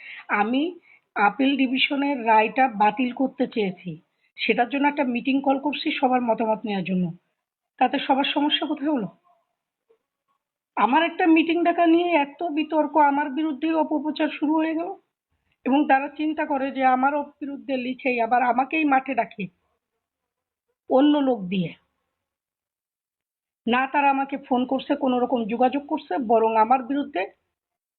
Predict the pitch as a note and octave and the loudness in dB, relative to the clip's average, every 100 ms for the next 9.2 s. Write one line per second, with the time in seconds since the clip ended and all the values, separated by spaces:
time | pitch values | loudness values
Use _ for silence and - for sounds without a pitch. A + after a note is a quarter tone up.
0 | _ _ _ _ _ _ _ _ _ A3 | _ _ _ _ _ _ _ _ _ 2
1 | A3 A#3 A3 G#3 G3 F3 F#3 E3+ - E3+ | 2 -2 -4 -4 -4 -4 -8 -12 -14 -20
2 | _ _ _ _ _ _ _ _ _ _ | _ _ _ _ _ _ _ _ _ _
3 | _ _ _ _ _ _ _ _ _ _ | _ _ _ _ _ _ _ _ _ _
4 | _ _ _ _ _ _ _ - A#3 C#4+ | _ _ _ _ _ _ _ -2 -2 0
5 | C#4+ D4+ C#4 C4+ C4+ A#3+ C4 B3+ A#3+ B3+ | -4 -2 -2 0 0 2 2 0 0 -2
6 | C4 B3+ B3 A#3+ B3 - - G#3+ E3 _ | -2 -4 -4 -6 -6 -10 -12 -12 -14 _
7 | _ _ _ _ _ _ _ _ _ _ | _ _ _ _ _ _ _ _ _ _
8 | _ A3 A#3+ A#3+ A#3+ C#4 B3+ B3+ B3 A#3 | _ -4 -2 -4 -2 -2 -2 -4 -4 -2
9 | A3+ | 0